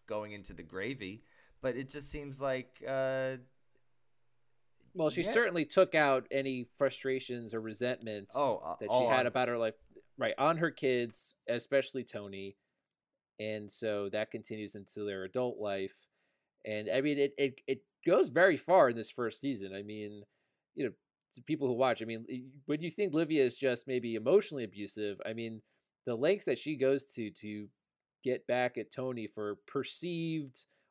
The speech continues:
Speaker 2: or actual slights is way farther than you might think a mother would go.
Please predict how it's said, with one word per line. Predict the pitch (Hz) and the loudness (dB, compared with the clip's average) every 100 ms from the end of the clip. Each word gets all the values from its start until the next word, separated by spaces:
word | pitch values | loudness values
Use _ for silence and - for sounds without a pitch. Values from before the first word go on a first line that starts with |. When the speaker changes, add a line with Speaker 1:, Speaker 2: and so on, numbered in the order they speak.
| - | -2
Speaker 2:
or | 127 - | -2 4
actual | 135 135 - 139 123 113 107 104 | 4 4 -2 -2 0 2 2 -2
slights | - 208 208 127 110 - - - _ _ _ - | -4 2 4 4 2 -6 -8 -10 _ _ _ -8
is | 135 131 123 110 | 0 2 2 -2
way | 107 135 147 | 0 0 2
farther | - 131 123 110 104 | 4 4 4 0 -2
than | 104 104 | -4 -6
you | 104 101 | -10 -8
might | 101 104 101 _ _ - | -6 -4 -6 _ _ -10
think | 117 110 | -8 -8
a | |
mother | 104 107 104 | -6 -4 -4
would | 95 - | -8 -6
go. | 113 101 90 | -2 -2 -4